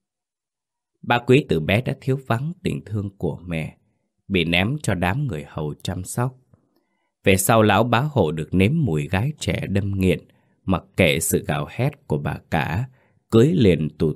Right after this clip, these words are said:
tì thêm mấy bà vợ bé, đẻ sòn sòn cả đống con. Từ đó anh cũng mất luôn sự quan tâm của lão. Không có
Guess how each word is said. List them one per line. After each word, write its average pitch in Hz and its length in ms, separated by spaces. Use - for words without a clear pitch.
tì 76 260
thêm 95 260
mấy 131 180
bà 95 200
vợ 73 300
bé, 113 340
đẻ 80 280
sòn 82 260
sòn 82 380
cả 73 100
đống 101 360
con. 95 260
Từ 85 100
đó 90 240
anh 95 240
cũng 123 220
mất 156 140
luôn 90 260
sự - 240
quan 90 200
tâm 87 300
của - 260
lão. 143 360
Không 98 220
có 110 100